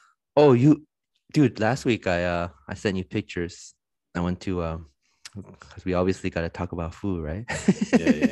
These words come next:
Speaker 2: yeah. Oh, yeah,
Speaker 1: Uh,
Speaker 2: the, uh, Pizzanista, right?
Speaker 1: Pizzanista, right? So, you know, I was hungry for lunch and I wanted to get something fun for my kids. So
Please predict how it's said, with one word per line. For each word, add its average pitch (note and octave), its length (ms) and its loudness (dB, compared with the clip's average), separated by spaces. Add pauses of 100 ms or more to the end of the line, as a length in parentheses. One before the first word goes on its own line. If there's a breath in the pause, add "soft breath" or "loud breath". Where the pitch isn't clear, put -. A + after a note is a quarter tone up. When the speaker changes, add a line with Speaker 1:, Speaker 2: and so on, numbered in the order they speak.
Speaker 2:
yeah. - 140 -12 (600 loud breath)
Oh, A2 80 2
yeah, A#2+ 360 6
Speaker 1:
Uh, G2+ 60 0
Speaker 2:
the, G#2+ 160 0
uh, G2 180 2 (280)
Pizzanista, G2 800 -2
right? F#2+ 260 -2 (240)
Speaker 1:
Pizzanista, A2+ 1120 2 (560)
right? D#2+ 280 -12 (240)
So, F2+ 600 0 (640)
you F#2+ 80 -10
know, D#2+ 260 -10 (220)
I F#2 60 -4
was F2 140 -6
hungry B2 320 0
for A#2 260 2
lunch G2+ 640 -4
and E2+ 300 -8
I - 80 -6
wanted F#2+ 260 -4
to F2 100 -16
get F#2 200 -6
something F#2+ 460 -8 (320)
fun G2 220 -2
for F2+ 140 -6
my E2+ 160 -6
kids. E2+ 440 -6 (300)
So - 320 -8